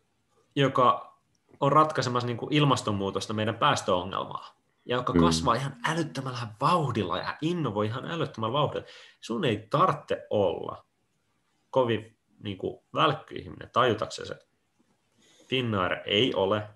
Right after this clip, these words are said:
Speaker 1: se tulevaisuuden juttu. Se, se tulee todennäköisesti pitämään tasonsa jotakuinkin. Mutta jos sä
Speaker 2: Joo.
Speaker 1: haluat kasvua sille pääomalle, niin miksi et sä haluais?
Speaker 2: Jep.
Speaker 1: Ja tässä on, niinku, hyvä esimerkki, että, tota,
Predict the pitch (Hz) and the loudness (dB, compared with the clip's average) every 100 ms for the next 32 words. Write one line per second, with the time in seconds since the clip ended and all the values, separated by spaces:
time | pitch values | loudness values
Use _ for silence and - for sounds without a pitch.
0 | _ - 113 - 107 107 95 87 82 85 | _ -10 -6 0 2 2 2 -2 -6 -8
1 | 87 110 117 - - 104 196 147 - 180 | -2 -2 -2 -8 -8 -6 -6 -4 0 0
2 | 185 190 185 175 143 - 117 139 131 113 | 2 2 2 2 0 -2 -6 -2 2 4
3 | 95 92 92 98 90 87 90 - - - | 2 0 -2 -2 -2 -2 -4 -8 -12 -12
4 | - _ _ _ _ _ _ _ 127 151 | -20 _ _ _ _ _ _ _ -2 2
5 | 160 180 147 160 202 208 160 110 98 - | 4 4 2 2 2 2 2 2 0 -2
6 | 78 - 50 - - _ _ _ _ - | -2 -2 -6 -10 -16 _ _ _ _ -6
7 | 135 147 139 120 180 202 117 - - - | -4 -2 -4 -6 -2 0 0 -2 -8 -16
8 | - _ _ _ - - - - - - | -20 _ _ _ -20 -20 -20 -10 -2 -2
9 | - - _ - - 127 - - 151 156 | -4 -20 _ -20 -2 0 0 -2 -2 -2
10 | 143 147 143 120 113 110 104 - _ _ | -2 0 0 0 -2 -2 -4 -6 _ _
11 | _ _ _ _ _ - - 107 98 101 | _ _ _ _ _ -16 -6 -2 0 0
12 | - | -2